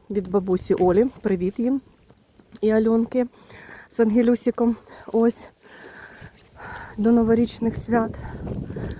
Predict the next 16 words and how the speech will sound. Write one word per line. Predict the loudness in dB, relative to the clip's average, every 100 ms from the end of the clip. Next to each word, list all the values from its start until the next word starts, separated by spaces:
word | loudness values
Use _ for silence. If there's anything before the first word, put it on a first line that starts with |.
| -14 -12 -6 2
А, | 2 2 0 0 0 0 0 0
зараз | 2 0 -2 -6 -10 -4
зайду, | 0 0 -2 -2
дізнаюсь | -2 0 0 0
на | 0 2
нашу | 0 -2 -8
тут | -10 -10
пошту, | -8 -6 -6 -4 -4 0
якщо | -2 -4 -6
вона | -4 -4 -2
працює, | -4 -6 -8 -6 -4 -6
чи | -4 -4
можна | -4 -2 -2
перекинути | 0 0 0 -2 -6 -4 -6
з | -6
однієї | -2 -2 0 0 2 0